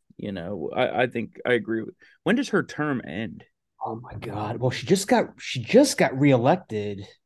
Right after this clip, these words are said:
Speaker 2: Was it in sixteen?
Speaker 1: Well, then it's up next,
Speaker 2: And then
Speaker 1: next
Speaker 2: she's
Speaker 1: week.
Speaker 2: up, and then she's up in a couple of years. Hold on, let me, let me
Speaker 1: Yeah,
Speaker 2: just
Speaker 1: next cycle, if she got elected in sixteen.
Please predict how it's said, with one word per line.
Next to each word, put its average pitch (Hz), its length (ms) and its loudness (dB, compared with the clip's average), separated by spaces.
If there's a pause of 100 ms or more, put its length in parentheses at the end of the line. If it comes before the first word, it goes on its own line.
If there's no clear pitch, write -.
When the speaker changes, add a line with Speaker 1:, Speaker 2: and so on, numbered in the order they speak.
(280)
Speaker 2:
Was 117 200 -10
it - 100 -10
in 107 100 -8
sixteen? 226 920 -4 (960)
Speaker 1:
Well, 135 240 2
then 127 180 0
it's 120 160 0
up 120 140 4
next, - 460 -10
Speaker 2:
And 185 140 8
then 185 80 8
Speaker 1:
next 156 80 4
Speaker 2:
she's 160 140 6
Speaker 1:
week. 160 100 6
Speaker 2:
up, - 100 -2
and 165 80 2
then 165 160 4
she's 151 140 0
up 151 140 2
in 135 60 2
a 127 40 0
couple 131 260 -4
of 117 60 0
years. 98 260 -4
Hold 107 160 -4
on, 90 140 -8
let 107 80 -8
me, 101 80 -8
let 95 80 -8
me 110 160 -8
Speaker 1:
Yeah, 135 80 0
Speaker 2:
just 123 80 -2
Speaker 1:
next 120 200 -4
cycle, 127 360 0
if 113 100 -8
she 120 260 -4
got 113 160 0
elected 117 340 -2
in 104 120 -8
sixteen. - 580 -12